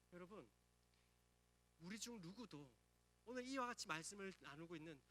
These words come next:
저조차도 이건 우리 중 누구도 자기 힘으로 이걸 할 수 있는 사람 아무도 없습니다. 당장 오늘 말씀을 나눈 이삭도 야곱도 요셉도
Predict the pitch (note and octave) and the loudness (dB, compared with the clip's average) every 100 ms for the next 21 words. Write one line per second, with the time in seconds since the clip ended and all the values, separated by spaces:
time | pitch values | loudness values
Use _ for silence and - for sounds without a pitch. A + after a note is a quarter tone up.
0 | - - G3 A#3 E3+ C3+ C3+ D3+ A2+ - | -10 -2 4 4 2 -2 -2 -12 -12 -20
1 | - - - - G3+ G3 A3+ D#3+ G#2+ - | -20 -20 -20 -18 -8 -2 -2 -4 -10 -20
2 | - - - - - - - - - - | -20 -20 -20 -20 -20 -20 -20 -20 -20 -20
3 | - - - - F3+ F#3+ F#3+ A3 B3+ B3+ | -20 -20 -20 -8 -6 -4 -4 -4 -4 0
4 | - - A3+ - A3 G#3 G3+ F#3 F#3+ A3 | 0 0 0 0 -2 -6 -6 -6 -6 -6
5 | - F#3 E3+ - - E3 - - - E3 | -8 -8 -8 -8 -10 -8 -8 -8 -10 -10
6 | - - - - - - - - - - | -12 -20 -20 -20 -20 -20 -20 -20 -20 -20
7 | - - - - - - - - - - | -20 -20 -20 -20 -20 -20 -20 -20 -6 0
8 | F3+ A3 A3 A#3 A3 E3+ D#3+ G#3 F#3+ F3 | 4 4 6 6 8 8 6 4 4 4
9 | F#3 F#3 D#3 D3 E3 G3 - F3 D#3+ B2+ | 4 0 0 -4 -2 -2 -2 -4 -4 -6
10 | - - - - - - D3+ D#3 F#3 - | -16 -20 -20 -20 -20 -2 0 2 -2 -4
11 | F#3 F3+ D3+ - - - D#3+ F3 F3+ - | -4 -2 -4 -8 -20 -8 -2 -2 -2 -6
12 | A#2+ | -16